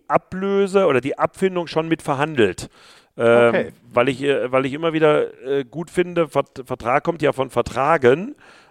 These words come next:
Speaker 1: äh,
Speaker 2: Mhm.
Speaker 1: dass man sich dann auch darauf einigt, was ist denn,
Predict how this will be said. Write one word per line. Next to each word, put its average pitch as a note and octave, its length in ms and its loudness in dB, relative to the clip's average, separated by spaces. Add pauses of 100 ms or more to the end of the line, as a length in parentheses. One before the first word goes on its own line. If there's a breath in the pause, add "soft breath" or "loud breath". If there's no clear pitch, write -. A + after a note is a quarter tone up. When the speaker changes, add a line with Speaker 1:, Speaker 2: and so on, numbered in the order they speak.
Speaker 1:
äh, C#3+ 340 6
Speaker 2:
Mhm. C3 40 -2
Speaker 1:
dass C3+ 180 0
man C#3+ 140 0
sich C#3 120 0
dann D#3 200 0
auch D3+ 160 4
darauf C#3+ 260 4
einigt, C#3 300 -2
was C#3+ 140 0
ist D3 180 -8
denn, D3+ 240 2